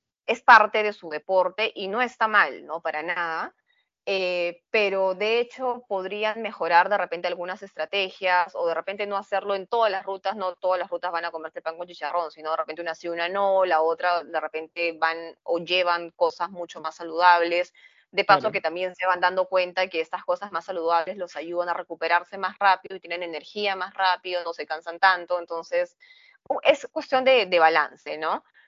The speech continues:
Speaker 1: Eso por un lado, que quería rescatarlo. Y por otro, el tema que mencionaste de la organización. Em, cuesta bastante ser organizado, más que, más ahora creo que todo el mundo anda haciendo mil cosas a la vez.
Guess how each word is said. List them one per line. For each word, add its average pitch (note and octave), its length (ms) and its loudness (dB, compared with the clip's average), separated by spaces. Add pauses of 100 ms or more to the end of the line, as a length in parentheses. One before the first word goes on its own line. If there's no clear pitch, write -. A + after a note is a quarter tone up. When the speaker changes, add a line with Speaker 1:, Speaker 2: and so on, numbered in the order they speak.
(300)
Speaker 1:
Eso B3 400 4
por F3+ 160 2
un F3+ 160 -2
lado, F3 540 6
que C#3+ 240 -4
quería D#3 320 -2
rescatarlo. D#3+ 840 -4 (400)
Y A3+ 120 -6
por A3 180 0
otro, C4 300 0 (120)
el F3+ 220 -4
tema A3+ 220 -4
que A#3+ 120 -6
mencionaste F3+ 680 -6
de F#3+ 140 -2
la D#3+ 140 -2
organización. D3+ 1080 -6 (100)
Em, D#3 680 -2 (200)
cuesta A3+ 380 -2
bastante F3 640 -4
ser F3+ 200 -4
organizado, F3+ 760 -2
más F3+ 220 -6
que, F3+ 260 -8
más E3 260 -8
ahora F#3 400 0
creo F#3+ 200 -4
que E3+ 100 -8
todo F#3 220 0
el F3+ 60 -2
mundo F3+ 280 -4
anda F3 200 -4
haciendo F3 400 -4
mil F3 260 -10
cosas F3 340 -8
a F3+ 40 -16
la D#3 100 -6
vez. D#3+ 400 -8